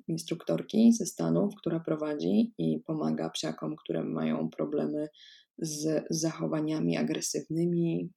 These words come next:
reaktywnymi, które będziemy nazywać w ten sposób. Mm, jednym z kursów też takich bardziej popularnych jest Attention Please. Mm, to jest mój kurs, który,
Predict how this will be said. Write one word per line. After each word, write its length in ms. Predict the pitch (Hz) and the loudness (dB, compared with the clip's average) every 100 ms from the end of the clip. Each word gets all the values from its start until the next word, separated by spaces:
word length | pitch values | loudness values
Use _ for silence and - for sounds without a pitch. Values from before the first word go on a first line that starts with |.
| _ _ _ _ _ - | _ _ _ _ _ -8
reaktywnymi, 1120 | 151 156 - - 151 160 165 156 151 160 170 _ _ - 226 233 | -4 -4 -6 -8 -4 -2 -2 -2 -4 -6 -8 _ _ -8 -6 -6
które 240 | - 147 | -2 -2
będziemy 260 | 147 147 147 | -2 -4 -4
nazywać 360 | 143 143 - | -4 -4 -6
w 40 | - | -6
ten 120 | - | -6
sposób. 480 | - 170 - 185 262 - - - - - - | -4 -4 0 0 0 -10 -20 -18 -20 -12 -2
Mm, 380 | 180 175 175 - | 2 2 2 4
jednym 220 | 202 202 | 4 4
z 60 | 196 | 2
kursów 360 | 196 190 185 - | 0 0 -2 -2
też 200 | 196 - | -2 -2
takich 280 | 185 170 | -4 -2
bardziej 280 | 170 180 185 | -2 4 4
popularnych 600 | 180 - 170 180 185 170 | 2 -4 0 2 0 -2
jest 260 | 165 - - | -4 -6 -8
Attention 380 | - 170 - 170 | -2 -2 -2 -2
Please. 400 | 190 233 - 247 _ _ 175 | 2 2 0 -12 _ _ -8
Mm, 580 | 156 156 160 165 196 - | -6 -6 -6 -6 -8 -10
to 100 | - | -6
jest 120 | 175 | -2
mój 200 | 180 175 | 0 0
kurs, 320 | - 262 262 - _ _ _ _ _ _ _ - - | 2 2 2 -10 _ _ _ _ _ _ _ -20 -14
który, 360 | - 185 165 | -2 2 2